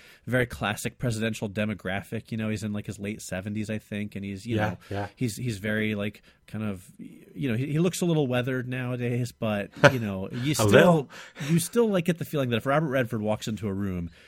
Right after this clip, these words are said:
Speaker 1: he's gonna command a lot of respect. You know what
Speaker 2: Yeah.
Speaker 1: I'm saying? Like, he just
Speaker 2: Yeah.
Speaker 1: seems to, to me to have that presidential air
Speaker 2: Yeah.
Speaker 1: about him, and I think that's, I think that's important. And I think
Speaker 2: He
Speaker 1: he's also, you know, he,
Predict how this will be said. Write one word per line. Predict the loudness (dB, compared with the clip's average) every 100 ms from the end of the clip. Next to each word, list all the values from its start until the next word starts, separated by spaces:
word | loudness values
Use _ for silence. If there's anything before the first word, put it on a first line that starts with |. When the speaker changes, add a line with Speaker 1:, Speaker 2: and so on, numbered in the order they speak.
| -20 0
Speaker 1:
he's | 2 2
gonna | 0
command | -2 0 0 -2
a |
lot | -4 -2 -2
of | -4
respect. | -6 -10 -10 -12 -14 -8
You | -2
know |
what | 2
Speaker 2:
Yeah. | 2
Speaker 1:
I'm |
saying? | 0 -2 -4 -4
Like, | -4
he | -2
just | 0
Speaker 2:
Yeah. | 0
Speaker 1:
seems | 0 -2
to, | -6
to | -4 -2
me | 0
to | -2
have | -2 -4
that | -4 -6
presidential | -4 -4 -2 -6 -6 -10 -8
air | -8 -6 -8 -12 -18 -12
Speaker 2:
Yeah. | -8
Speaker 1:
about | -4 -4 -4
him, | -6 -6
and | -6
I |
think | -6 -4
that's, | -4 -4 -10
I | -10
think | -4
that's | -6 -6
important. | -8 -8 -6 -2
And |
I | -2
think | 2 2
Speaker 2:
He |
Speaker 1:
he's | 2
also, | 0 -2 -4
you | -2
know, | -2
he, | -2